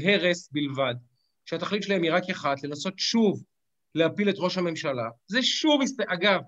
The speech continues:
לדעתי זה הסתיים במפח נפש היסטורי לשמאל, ובצורך לעשות חשבון נפש פוליטי עמוק. אני, אגב, בתור שמאל לשעבר, מקווה שזה יקרה לא כדי לשמוח לאידם, להפך.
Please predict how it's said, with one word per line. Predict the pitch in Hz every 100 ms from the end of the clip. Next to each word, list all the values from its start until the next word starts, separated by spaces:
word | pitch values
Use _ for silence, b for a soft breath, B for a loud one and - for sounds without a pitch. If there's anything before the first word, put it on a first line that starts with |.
| _ _ _ -
לדעתי | 156 175 175 208
זה | 196
הסתיים | 190 185 185
במפח | 180 175 185 -
נפש | 190 196 196 -
היסטורי | - - - - - 233 190 170
לשמאל, | 151 - 170 190 226 - _ _ -
ובצורך | 143 151 - 208 202 190
לעשות | 170 180 175
חשבון | 151 131 170 165
נפש | 180 185 - -
פוליטי | 160 170 196 196 190 190 - _ _ -
עמוק. | 156 202 202 - -
אני, | 180 208
אגב, | 202 165 -
בתור | 151 151 214
שמאל | - - 226
לשעבר, | 247 226 185 180 214 214
מקווה | 185 190 185 214
שזה | 240 214
יקרה | 214 208 226 226 _ _ -
לא | 277 -
כדי | 381 247
לשמוח | 208 175 - 180 156 139
לאידם, | 165 151 135 139 131 113
להפך. | 127 156 233 233 151 -